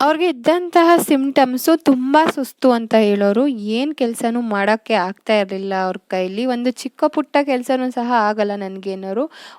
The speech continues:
ಊಟ ಮಾಡಕ್ ಆಗ್ತಾ ಇರ್ಲಿಲ್ವಂತೆ, ಅದನ್ನೆಲ್ಲ ಹೇಳ್ತಾ ಇದ್ರು ಅವಾಗ. "ನನ್ಗೆ ಊಟ ಸೇರ್ತಾ ಇಲ್ಲ, ಊಟ ಮಾಡಕ್ ಆಗ್ತಾ ಇಲ್ಲ, ನನ್ಗೆ ತುಂಬಾ ಸುಸ್ತಾಗುತ್ತೆ, ನಂಗೆ ನಡಿಯಕ್ಕೂ ಸಹ ಆಗ್ತಾ ಇಲ್ಲ, ಸ್ವಲ್ಪ ದೂರ ನಡೆದ್ರೆ ನನ್ಗೆ ಸುಸ್ತು ಅನ್ಸುತ್ತೆ" ಅಂತ ಎಲ್ಲ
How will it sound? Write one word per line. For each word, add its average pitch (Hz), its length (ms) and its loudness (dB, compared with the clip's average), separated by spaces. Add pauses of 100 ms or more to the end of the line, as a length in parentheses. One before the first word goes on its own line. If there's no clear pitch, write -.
ಊಟ 247 260 -2
ಮಾಡಕ್ 254 400 2
ಆಗ್ತಾ 214 320 0
ಇರ್ಲಿಲ್ವಂತೆ, 196 680 -2
ಅದನ್ನೆಲ್ಲ 196 540 -4
ಹೇಳ್ತಾ 208 500 -2
ಇದ್ರು 190 280 -4
ಅವಾಗ. 185 240 -4
"ನನ್ಗೆ 196 400 -6
ಊಟ 208 280 -2 (160)
ಸೇರ್ತಾ 196 340 -4
ಇಲ್ಲ, 190 160 -6 (100)
ಊಟ 202 260 -4
ಮಾಡಕ್ 202 460 -6
ಆಗ್ತಾ 190 460 -8
ಇಲ್ಲ, 190 260 -10 (640)
ನನ್ಗೆ 214 240 -4
ತುಂಬಾ 220 380 -2
ಸುಸ್ತಾಗುತ್ತೆ, 208 640 -4
ನಂಗೆ 208 280 -6
ನಡಿಯಕ್ಕೂ 208 520 -4
ಸಹ 220 240 -2
ಆಗ್ತಾ 202 500 -2
ಇಲ್ಲ, 196 160 -6
ಸ್ವಲ್ಪ 202 420 -6
ದೂರ 220 140 0
ನಡೆದ್ರೆ 208 400 -6
ನನ್ಗೆ 202 320 -8
ಸುಸ್ತು - 400 -6
ಅನ್ಸುತ್ತೆ" 196 640 -8 (340)
ಅಂತ 208 220 -6
ಎಲ್ಲ 220 240 0